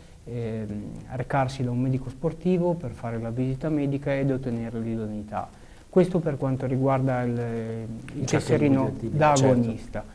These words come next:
Speaker 1: Mentre per quanto riguarda la tessera da cicloturista, cioè quella senza velleità agonistiche, è sufficiente ottenere il certificato di sana e robusta costituzione. Quindi non
Speaker 2: Un
Speaker 1: recarsi
Speaker 2: controllo, un
Speaker 1: Certo.
Speaker 2: controllo medico che sarebbe comunque una prassi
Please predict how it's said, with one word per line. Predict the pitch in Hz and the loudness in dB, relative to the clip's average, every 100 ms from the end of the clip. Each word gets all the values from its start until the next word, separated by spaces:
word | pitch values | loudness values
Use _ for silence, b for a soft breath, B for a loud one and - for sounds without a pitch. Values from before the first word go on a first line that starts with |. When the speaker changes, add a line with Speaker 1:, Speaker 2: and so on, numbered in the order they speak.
| B B | B B
Speaker 1:
Mentre | - 170 165 147 | 2 4 4 2
per | 156 | 0
quanto | 151 160 156 156 | 4 2 4 2
riguarda | 151 160 151 143 | 6 6 6 2
la | 139 | 0
tessera | 165 160 - 131 | -2 -4 -4 -2
da | 135 | -2
cicloturista, | 131 - 160 156 165 160 160 - 113 | -4 -4 -2 0 2 4 2 0 -6
cioè | - 127 123 123 | -4 -4 -4 -6
quella | - 143 135 | -2 0 0
senza | - 147 139 131 | -2 -4 -2 -2
velleità | 123 127 127 131 139 | -4 -2 -2 -2 -2
agonistiche, | 135 156 185 127 - 131 135 131 - - - - - - - | 0 2 2 0 -4 -6 -4 -4 -6 -16 -20 -20 -14 -12 -4
è | 175 | 0
sufficiente | 170 175 185 185 160 147 151 151 | 0 2 2 4 4 4 2 0
ottenere | 131 139 156 147 135 139 143 | -2 -6 0 2 2 2 0
il | 135 | -2
certificato | 135 - 131 135 139 135 | -6 -8 -8 -6 -6 -4
di | 131 | -4
sana | - 123 123 | -4 -4 -2
e | |
robusta | 120 113 107 120 | 0 -2 -4 -8
costituzione. | 123 117 - 110 - 107 117 117 - B B B B | -10 -10 -10 -10 -10 -16 -14 -16 -20 B B B B
Quindi | - 147 143 | 0 6 6
non | 139 160 160 | 8 6 6
Speaker 2:
Un | |
Speaker 1:
recarsi | 147 190 156 190 180 | 6 6 10 8 8
Speaker 2:
controllo, | 196 156 113 123 | 6 4 2 -2
un | 131 | 4
Speaker 1:
Certo. | 170 151 | 8 10
Speaker 2:
controllo | 175 180 170 | 10 8 8
medico | 170 180 175 143 131 | 6 6 6 2 2
che | 135 | 0
sarebbe | 127 139 139 131 | 0 2 2 2
comunque | 127 135 139 | 0 0 0
una | 139 | 2
prassi | 139 143 - | 2 0 -2